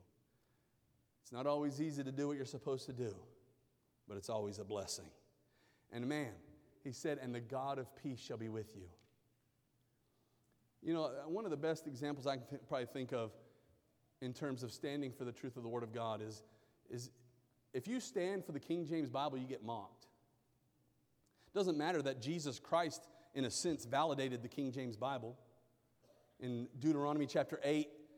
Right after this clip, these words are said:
it says "word" in italicized, which is, means the King James translators added that to make it make a little bit more sense. And then when Jesus is quoting it, he says "word," and it's actually the word and not italicized. So he's validating even those, those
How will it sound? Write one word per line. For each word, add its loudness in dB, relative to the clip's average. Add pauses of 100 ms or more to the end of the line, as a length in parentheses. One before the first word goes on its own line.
(120)
it -2
says 4 (180)
"word" 6
in 4
italicized, 2
which -4
is, -6
means 0
the -4
King 2
James -2
translators 0 (360)
added 4
that 0
to -2
make 0
it -2
make 0
a 4
little 4
bit 4
more 0
sense. 0
And -2
then 2
when 0
Jesus 0
is -6
quoting 2
it, -4
he -2
says 0
"word," 6
and 4
it's -6 (300)
actually 2
the -2
word 2
and -2
not -6
italicized. -6 (480)
So 2
he's 4
validating 4
even -2
those, 0 (400)
those 2